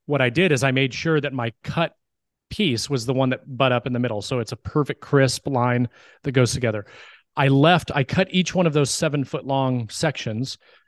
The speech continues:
slightly, slightly oversized. I'm talking, like, a millimeter oversized.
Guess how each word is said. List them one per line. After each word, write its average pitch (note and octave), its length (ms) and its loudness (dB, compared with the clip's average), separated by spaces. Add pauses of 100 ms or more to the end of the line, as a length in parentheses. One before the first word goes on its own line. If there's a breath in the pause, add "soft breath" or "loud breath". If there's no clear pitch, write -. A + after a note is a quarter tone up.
(360 soft breath)
slightly, F#3+ 1160 4
slightly B2 400 0
oversized. A2 440 -2
I'm C3+ 100 0
talking, C#3 300 -2
like, A#2+ 240 -2
a C#3+ 80 -4
millimeter B2 720 0
oversized. - 640 -12